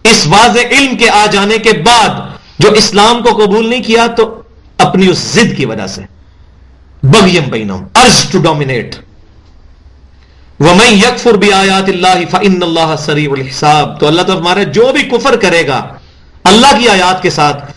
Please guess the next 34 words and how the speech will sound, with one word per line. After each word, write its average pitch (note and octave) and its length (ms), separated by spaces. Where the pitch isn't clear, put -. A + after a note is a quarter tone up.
اللہ A3+ 220
تعالیٰ A#3+ 280
جلد G3+ 340
پھر F#3+ 100
اس F3 140
کا E3 140
حساب B2+ 280
لینے A#2 200
والا G2 260
ہے۔ G2 100
یہ F#3 160
نہ A#3 140
سمجھو A#3 520
کہ D#3 80
دنیا G3 320
میں B3 120
تمہاری G#3+ 320
یہ A3+ 60
بدماشیاں F3+ 520
جو A3 80
چل G#3+ 300
رہی G#3+ 160
ہیں، A#3 80
قیامت G#3+ 520
والے G#3+ 180
دن G#3+ 160
اللہ F#3+ 200
تبارک F#3+ 360
و G3 60
تعالیٰ F#3 240
تمہیں F3 220
چھوڑ E3 240
دے B2 160
گا، G#2 160